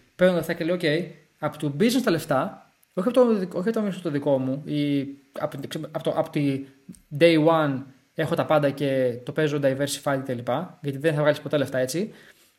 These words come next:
Έρχεσαι στο asset και λες, "Οκ, από το business τώρα που βγάζω δέκα χιλιάδες το μήνα, ξέρω εγώ τι τυχαίο νούμερο,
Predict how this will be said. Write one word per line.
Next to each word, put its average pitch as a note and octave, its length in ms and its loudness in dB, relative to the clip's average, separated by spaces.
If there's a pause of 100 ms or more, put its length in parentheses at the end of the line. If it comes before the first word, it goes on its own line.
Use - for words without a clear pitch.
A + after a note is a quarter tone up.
(140)
Έρχεσαι F#3 240 -2
στο D3 240 4
asset A3+ 260 0
και A3+ 120 2
λες, E3 240 4
"Οκ, F#3 100 -4 (200)
από D3 120 -2
το C#3 220 -2
business G#3 300 2
τώρα F#3+ 140 4
που F3 100 -4
βγάζω E3 380 2
δέκα D#3+ 140 0
χιλιάδες D#3+ 280 0
το D3 80 -4
μήνα, C#3 320 -2
ξέρω C#3+ 200 -2
εγώ C3 80 -2
τι C3+ 180 -6
τυχαίο C3+ 300 -2
νούμερο, D#3 360 -2